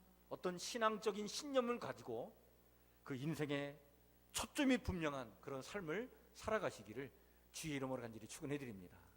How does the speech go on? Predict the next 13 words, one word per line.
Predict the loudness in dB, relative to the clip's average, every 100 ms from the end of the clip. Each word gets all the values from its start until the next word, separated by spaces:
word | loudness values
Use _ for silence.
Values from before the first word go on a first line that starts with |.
| -20 -20 -20 -20 -20 -20 -20 -20 -20 -20 -20 -20 -20 -20 -20 -20 -20 -14 0
몇 | 2
년 | 4 4
전에요, | 2 2 -2 -4 -14 -20 -20 -20 -20 -20 -20 -20 -20 -20 -20 -18
높은 | -2 0 2 0 2
뜻 | 0 0
승리교회 | -2 2 2 4 4
원로 | 4 6 6 6
목사인 | 4 0 -2 0 -2 -6 -10 -20 -20 -20 -20 -8
김동호 | -2 4 6 6
목사님이 | 4 0 -2 -4 -6 -8 -12 -20 -20 -20 -20 -20 -20 -14
자기 | -4 -2 0
교회 | 4 6 4
집사님이셨던 | 0 2 4 4 2 2 0 0 -2 -2